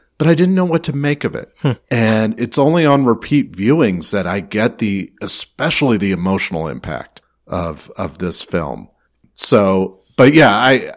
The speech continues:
Speaker 1: you know, I first saw it in a, it was a seventy millimeter presentation of it,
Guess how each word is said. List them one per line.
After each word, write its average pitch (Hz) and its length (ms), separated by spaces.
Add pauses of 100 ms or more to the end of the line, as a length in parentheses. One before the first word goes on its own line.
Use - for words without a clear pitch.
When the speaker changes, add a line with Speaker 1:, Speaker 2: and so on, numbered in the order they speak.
Speaker 1:
you 135 160
know, 113 260
I 147 220
first - 480
saw 117 320
it 113 200 (100)
in 117 140
a, 107 440 (200)
it 131 60
was 117 160
a 117 60
seventy 143 500
millimeter 104 680
presentation 87 1000
of 87 280
it, 85 200